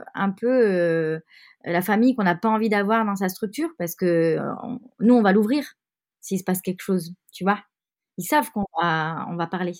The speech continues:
<laughs> Donc, euh, t'es dans un moment où tu, tu vas pas être accueilli par les structures à bras, à bras ouverts, tu vois.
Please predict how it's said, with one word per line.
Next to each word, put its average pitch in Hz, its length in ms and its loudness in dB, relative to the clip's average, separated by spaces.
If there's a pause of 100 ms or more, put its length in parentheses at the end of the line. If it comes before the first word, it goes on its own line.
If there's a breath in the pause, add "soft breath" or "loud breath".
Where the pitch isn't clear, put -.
(100)
<laughs> - 680 -12
Donc, 233 260 2
euh, 214 260 6
t'es 202 320 2
dans 208 120 -2
un 202 420 2
moment 233 380 4
où 247 80 2
tu, - 140 -14
tu - 80 -6
vas 196 120 4
pas 240 140 2
être 247 160 0
accueilli 233 340 2
par 233 120 2
les 196 100 4
structures 220 380 -4
à 220 80 4
bras, 196 180 2
à - 180 2
bras 196 240 2
ouverts, 196 260 0 (280)
tu - 100 -8
vois. 175 120 -4